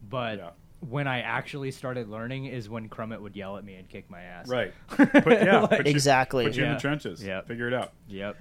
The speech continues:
Speaker 2: I always
Speaker 3: And,
Speaker 2: t-
Speaker 3: and I'll, I'll tell anyone, like, the most, the majority of what I'm, am doing now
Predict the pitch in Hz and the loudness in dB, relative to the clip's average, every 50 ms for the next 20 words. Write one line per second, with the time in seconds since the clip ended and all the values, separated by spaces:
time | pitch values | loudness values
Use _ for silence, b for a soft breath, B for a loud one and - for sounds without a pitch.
0 | - - 131 131 143 151 160 147 170 180 156 - 185 202 226 247 - - 180 202 | -10 -2 2 4 6 6 6 6 6 4 4 6 6 6 6 6 6 4 4 4
1 | - 233 214 151 170 180 196 202 190 175 165 165 165 - - 156 170 165 160 160 | 6 6 6 6 6 6 6 6 6 8 8 6 6 6 4 4 4 6 8 8
2 | 165 190 185 - - - - 160 160 165 151 131 151 156 165 175 180 185 190 190 | 6 6 6 2 0 0 2 4 4 4 4 6 8 8 8 10 8 8 8 8
3 | 196 196 - 160 147 139 151 156 156 151 156 156 - 151 147 147 131 - 143 151 | 6 6 6 4 4 6 6 8 8 8 6 6 4 2 2 0 2 4 4 6
4 | 156 160 156 147 139 135 131 123 131 135 139 147 156 165 - | 6 6 6 6 6 6 6 6 6 6 4 4 2 0 -4